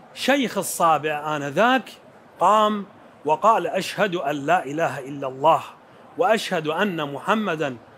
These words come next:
رسول الله صلى الله عليه وآله"، ودخل الإسلام. فكان الإمام صلوات الله وسلامه عليه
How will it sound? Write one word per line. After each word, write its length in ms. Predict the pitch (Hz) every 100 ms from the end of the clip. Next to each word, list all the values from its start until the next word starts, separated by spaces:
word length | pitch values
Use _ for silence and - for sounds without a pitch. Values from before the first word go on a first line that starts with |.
| -
رسول 380 | 151 147 208 180
الله 280 | 156 160 127
صلى 260 | - 156
الله 320 | 220 175 139 139
عليه 280 | 160 160
وآله"، 580 | 135 139 185 226 247 196 - - - - - -
ودخل 460 | 170 165 220 202 170
الإسلام. 640 | 156 139 123 160 151 131 110 - - - - - - -
فكان 420 | 175 165 262 269
الإمام 440 | 202 196 156 220 208
صلوات 500 | - 170 156 135 254
الله 360 | 262 214 151
وسلامه 640 | 147 131 147 190 185 147 135
عليه 500 | 139 160 240 233